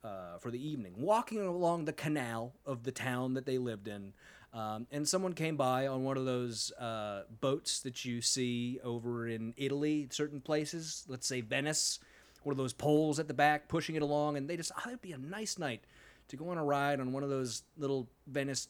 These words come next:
canoe things that I'm blanking on the name of."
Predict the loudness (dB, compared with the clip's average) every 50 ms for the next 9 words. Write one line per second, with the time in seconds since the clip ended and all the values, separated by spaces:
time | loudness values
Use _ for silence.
0 | -10 _ -2 0 2 4 4 2 2 0 -2 -2 -2 -4 -6 -6 -4 -2 -2 -4
1 | -4 -6 -10 _ -8 -4 -4 -2 -2 -2 -2 -2 -2 -2 -2 -2 -2 -2 -2 -2
2 | -2 -2 -2 -4 -6